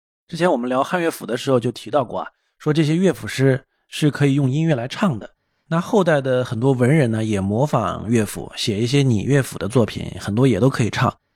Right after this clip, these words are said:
而且这个唐诗当中还有很多题材，比如说七言歌行、七言绝句啊，都是从这种能唱的乐府诗一步步发展过来的。所以从根儿上看，他们本来就跟音乐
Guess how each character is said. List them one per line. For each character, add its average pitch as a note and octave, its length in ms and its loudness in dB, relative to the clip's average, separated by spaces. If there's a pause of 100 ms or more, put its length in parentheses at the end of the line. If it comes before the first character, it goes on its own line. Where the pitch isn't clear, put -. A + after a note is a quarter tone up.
(140)
而 C#3+ 100 -16
且 E3 120 0
这 D#3 80 -2
个 D#3+ 80 0
唐 D#3 200 -4
诗 F3 100 -4
当 F3+ 180 0
中 F3+ 100 4
还 E3 60 4
有 D#3+ 60 4
很 D#3+ 120 -4
多 D3 80 0
题 B2+ 260 -4
材， A#2 300 2
比 B2 100 -2
如 A#2+ 60 0
说 D3 160 0
七 - 180 -2
言 D3 140 2
歌 E3 160 2
行、 C3+ 640 0
七 - 160 0
言 C#3 160 4
绝 C3+ 120 2
句 D#3 240 4
啊， G2+ 300 -10 (220)
都 F#3+ 140 2
是 E3 120 2
从 C3 200 0
这 C#3+ 100 4
种 G#2+ 160 0
能 A#2+ 160 2
唱 E3 260 2
的 A2+ 120 0
乐 D3 180 2
府 G2+ 140 -10
诗 D#3+ 400 0 (320)
一 A#2+ 120 -2
步 C3+ 120 2
步 B2+ 180 0
发 C3 180 -2
展 G#2+ 160 -4
过 G#2 140 -2
来 D#2 160 -2
的。 D2 180 -8 (240)
所 - 140 0
以 - 20 0
从 F3 220 -4
根 G#3 120 2
儿 G#3 40 4
上 E3+ 180 -6
看， A#2+ 240 -6 (300)
他 - 100 -4
们 F3+ 140 4
本 C3 100 2
来 F#2 160 -2
就 D3 120 0
跟 C#3 140 2
音 C#3+ 140 4
乐 C3 260 2